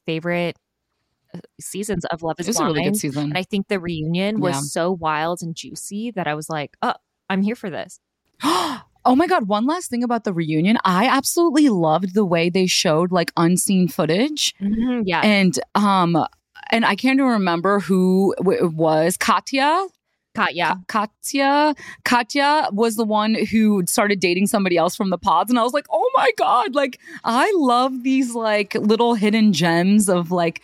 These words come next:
Speaker 2: stuff that they didn't air during the, like, the normal episodes. And I was like, "Oh, I like this." But anyways, overall, I would give it an eight out of ten.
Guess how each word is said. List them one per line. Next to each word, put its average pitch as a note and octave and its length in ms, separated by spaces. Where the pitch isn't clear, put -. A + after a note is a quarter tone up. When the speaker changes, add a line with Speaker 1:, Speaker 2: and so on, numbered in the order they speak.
Speaker 2:
stuff - 360
that G3+ 120
they F#3 140
didn't F3 280
air D#3 360
during D#3 320
the, D3 100
like, D3+ 320
the C#3+ 180
normal D3+ 460
episodes. D#3+ 400
And D3+ 80
I - 20
was D#3 120
like, - 120
"Oh, - 120
I - 80
like - 320
this." - 280
But B3 80
anyways, E3+ 420
overall, E3+ 580
I A#3 80
would B3+ 100
give C#4 140
it D4+ 80
an A3 160
eight F3+ 200
out E3+ 140
of D#3+ 60
ten. D3 480